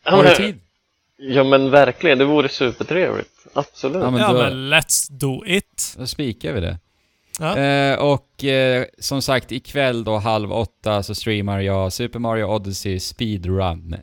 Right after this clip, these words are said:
Speaker 2: återigen. Och sist men inte minst, eh, gör som Kim gjorde förra veckan. <laughs> Och
Speaker 3: Ja,
Speaker 2: skick-,
Speaker 3: just det. Det var
Speaker 2: det var ju du, Kim, som skickade förra veckans iTunes-recension.
Speaker 1: Så är det.
Speaker 3: Ja.
Speaker 2: Tack så hjärtligt för den. Och vill ni alla göra detsamma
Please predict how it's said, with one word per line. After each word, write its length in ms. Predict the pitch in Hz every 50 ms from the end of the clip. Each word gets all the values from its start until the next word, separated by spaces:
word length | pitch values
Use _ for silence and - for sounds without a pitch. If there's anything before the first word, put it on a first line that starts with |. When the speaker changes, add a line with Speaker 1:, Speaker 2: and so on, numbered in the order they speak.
| _ _
Speaker 2:
återigen. 680 | - 95 92 87 - - 92 87 95 120 139 120 90 - _ _ _ _ _ _ _ _ _ _
Och 180 | - 165 165 -
sist 280 | - 180 160 135 -
men 100 | 151 147
inte 200 | 143 135 123 -
minst, 680 | 127 131 131 123 120 117 110 104 98 - - _ - 117
eh, 340 | 113 110 107 104 104 107
gör 280 | 117 139 156 156 147 135
som 240 | - - 139 135 135
Kim 360 | - - 240 254 254 202 165
gjorde 400 | 151 143 139 127 113 113 107 98
förra 280 | 92 - 180 151 139 156
veckan. 440 | 180 165 131 - - 90 82 82 87 90 - - 165 120 - - 104 107
<laughs> 460 | 92 92 85 151 - - - - - -
Och 100 | - 151
Speaker 3:
Ja, 100 | 165 214
Speaker 2:
skick-, 60 | 233
Speaker 3:
just 180 | 165 143 - -
det. 180 | 170 139 131
Det 100 | 131 143
var 240 | 170 208 202 196 180 - _ _ _ _ -
Speaker 2:
det 120 | - 139
var 140 | 143 170 190
ju 80 | 180 156
du, 180 | 170 175 165
Kim, 220 | - - 120 110 104
som 120 | - 110
skickade 340 | 98 120 113 - 117 107 107
förra 200 | - 120 113 113
veckans 320 | 120 120 - 120 113 - -
iTunes-recension. 1160 | - 135 127 113 - - 120 113 107 101 - - - - 101 104 98 117 117 135 185 135 92 85 -
Speaker 1:
Så 280 | - - 185 165 160
är 180 | 165 156 160 147
det. 60 | 135 165
Speaker 3:
Ja. 240 | 175 196 180 151 139 - _ _ _ _ _ _ _ _ _ _ _ _ _ _ _ _
Speaker 2:
Tack 280 | - 120 117 101 - -
så 120 | - 107
hjärtligt 460 | 107 110 107 98 - - - 95 -
för 120 | - 110 104
den. 340 | 113 117 117 107 98 95
Och 260 | 95 101 107 104 - 110
vill 120 | 117 117
ni 80 | 117 120
alla 200 | 117 113 113 113
göra 320 | 110 110 107 104 101 101
detsamma 680 | - - 104 - - 117 113 110 107 107 104 101 98 -